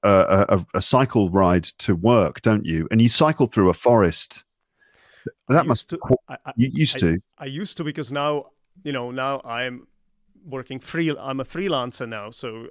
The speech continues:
Speaker 1: Uh-huh.
Speaker 2: it's kind of work from home, really. So I don't cycle <laughs> that, that much anymore. But,
Speaker 1: Ah.
Speaker 2: uh,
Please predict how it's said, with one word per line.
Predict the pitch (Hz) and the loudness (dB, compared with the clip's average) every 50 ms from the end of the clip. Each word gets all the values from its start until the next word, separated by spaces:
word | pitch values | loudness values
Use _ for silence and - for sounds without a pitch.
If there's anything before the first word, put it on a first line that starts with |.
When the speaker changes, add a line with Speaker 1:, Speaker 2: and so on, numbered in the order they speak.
| - | -2
Speaker 1:
Uh-huh. | 113 107 113 127 147 147 | 0 2 2 2 0 0
Speaker 2:
it's | - - - - - | -4 -12 -20 -20 -16
kind | - - 135 131 | -12 -10 -8 -10
of | 127 107 | -10 -8
work | 123 135 139 135 - | -8 -6 -6 -6 -8
from | - - 151 139 127 | -8 -8 -8 -8 -6
home, | 107 131 185 185 160 135 | -6 -6 -4 -4 -4 -4
really. | 113 110 107 110 127 147 - _ _ _ | -6 -8 -10 -10 -12 -14 -16 _ _ _
So | - - 139 | -10 -8 -6
I | 139 | -6
don't | 170 175 170 - | -6 -6 -6 -4
cycle | - 185 170 165 170 170 | -4 -4 -4 -4 -6 -10
<laughs> | 147 117 - - | -10 -10 -14 -16
that, | - - | -16 -8
that | 143 - 202 196 - | -6 -6 -6 -4 -4
much | 160 156 156 - - | -4 -4 -4 -4 -6
anymore. | 143 127 127 127 123 120 123 147 175 - _ _ _ _ _ _ _ - | -8 -6 -6 -8 -8 -8 -8 -8 -10 -12 _ _ _ _ _ _ _ -6
But, | 104 107 | -2 0
Speaker 1:
Ah. | 110 117 117 113 | 0 0 2 2
Speaker 2:
uh, | 143 143 143 139 139 135 135 131 | 2 0 0 0 -2 -4 -6 -6